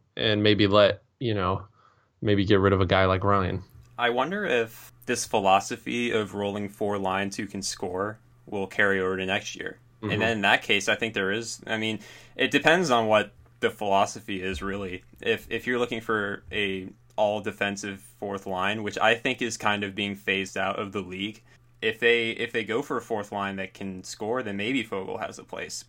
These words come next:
Speaker 1: Yeah. Um, but yes, the trade deadline is only two weeks away. Uh, Mike Hoffman, Max Pacioretty,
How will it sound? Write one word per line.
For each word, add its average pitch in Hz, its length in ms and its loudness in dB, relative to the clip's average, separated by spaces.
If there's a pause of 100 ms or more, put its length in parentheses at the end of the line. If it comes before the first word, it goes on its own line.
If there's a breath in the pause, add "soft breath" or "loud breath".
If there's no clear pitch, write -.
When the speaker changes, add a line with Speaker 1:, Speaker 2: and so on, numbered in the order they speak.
(360)
Speaker 1:
Yeah. 101 320 -2 (360 soft breath)
Um, 127 560 8
but 123 180 6
yes, 131 280 8
the 107 100 2
trade 113 300 6
deadline 107 360 8
is 113 140 -2
only 104 240 2
two 107 220 2
weeks 104 280 2
away. 101 360 8 (280)
Uh, 95 380 8
Mike 95 280 6
Hoffman, 101 500 8
Max 92 220 4
Pacioretty, 104 840 8